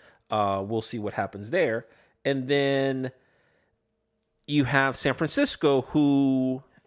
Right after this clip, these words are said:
uh, quarterback situation is a little iffy, but that defense is pretty solid. So to, to say that the Rams are automatically gonna win this is, is, is to me a little crazy when all you did is go from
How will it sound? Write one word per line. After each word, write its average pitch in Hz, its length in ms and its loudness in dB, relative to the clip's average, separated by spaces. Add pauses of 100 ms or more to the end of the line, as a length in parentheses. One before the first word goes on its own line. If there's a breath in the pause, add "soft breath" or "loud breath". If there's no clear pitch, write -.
uh, 123 540 -4
quarterback 220 400 2
situation 160 460 0
is 135 40 -2
a 139 60 2
little 139 180 2
iffy, 127 300 -2
but 117 120 -2
that 113 120 0
defense 123 360 -2
is 120 80 -8
pretty 110 180 -4
solid. 98 500 0 (380 soft breath)
So 196 460 2 (760 soft breath)
to, 190 180 -6
to 180 160 -8
say 220 200 2
that 220 100 0
the 175 80 -4
Rams 151 260 0
are 139 60 4
automatically 135 400 0
gonna 107 140 -4
win 98 460 -4
this 90 340 -8
is, 104 140 -10
is, 101 160 -12
is 98 200 -6
to - 80 -14
me 107 100 -8
a 101 60 -4
little 95 180 -8
crazy 123 560 -6 (380 soft breath)
when 131 260 -4
all 147 140 4
you 147 160 -4
did 123 240 -2
is 113 140 -6
go 110 220 -2
from 101 520 -8